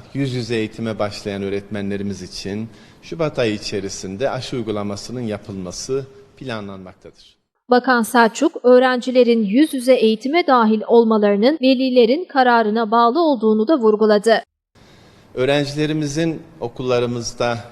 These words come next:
Speaker 1: yüz yüze eğitime katılımları elbette geçen dönemde olduğu gibi yine velilerimizin kararına bağlı olacaktır. Çocuklarını yüz yüze eğitime göndermek istemeyen velilerimizin durumlarını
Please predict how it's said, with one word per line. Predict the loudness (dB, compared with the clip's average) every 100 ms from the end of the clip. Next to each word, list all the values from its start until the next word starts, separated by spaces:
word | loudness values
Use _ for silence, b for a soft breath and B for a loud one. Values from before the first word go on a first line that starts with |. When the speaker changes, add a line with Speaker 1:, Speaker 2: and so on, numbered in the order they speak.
| -10
Speaker 1:
yüz | -6 -6
yüze | -6 -4
eğitime | -4 -4 -8 -10 -10
katılımları | -10 -12 -10 -10 -8 -6 -6 -8 B B B B
elbette | -10 -4 -6 -2 -4
geçen | -2 -6 -4 -6 -4
dönemde | -6 -8 -6
olduğu | -6 -6 -8 -14
gibi | -14 -8 -6 -6 -12 -10
yine | -6 -4 -6 -4
velilerimizin | -2 -2 -4 -8 -10 -12 -12 -6
kararına | -4 -4 -6 -8 -6
bağlı | -6 -6
olacaktır. | -8 -12 -14 -14 -14 -16 -16 -20 b b b b _
Çocuklarını | -6 -6 -4 -4 -2 -4
yüz | -4 -4 -4
yüze | -4 -2
eğitime | -2 -4 -8 -8 -6
göndermek | -6 -6 -2 -2 -4 -8
istemeyen | -10 -8 -6 -4 -6 -8
velilerimizin | -10 -10 -10 -12 -12 -14 -14 -8
durumlarını | -8 -8 -10 -10 -10 -10